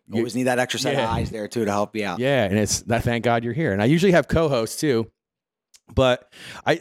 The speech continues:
Speaker 2: like, when I have a guest that I don't really know, I kinda like doing it myself
Speaker 1: Sure.
Speaker 2: just because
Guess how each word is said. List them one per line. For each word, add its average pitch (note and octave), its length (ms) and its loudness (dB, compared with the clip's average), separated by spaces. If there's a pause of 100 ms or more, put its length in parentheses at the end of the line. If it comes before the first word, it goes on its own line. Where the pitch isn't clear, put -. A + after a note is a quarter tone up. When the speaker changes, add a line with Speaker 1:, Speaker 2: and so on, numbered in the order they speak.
Speaker 2:
like, C3+ 180 0
when C3 120 0
I C3 80 0
have C#3+ 200 2
a A2 60 0
guest B2+ 340 0
that G#2+ 240 -2
I G2+ 60 -6
don't A#2 160 0
really A2+ 220 0
know, G2+ 500 -2
I G2+ 140 -4
kinda A2+ 260 0
like A2 200 0
doing C#3 200 -2
it D3 60 -4
myself D#3+ 480 -6
Speaker 1:
Sure. A2+ 100 -10
Speaker 2:
just G2+ 140 -12
because G2 420 -4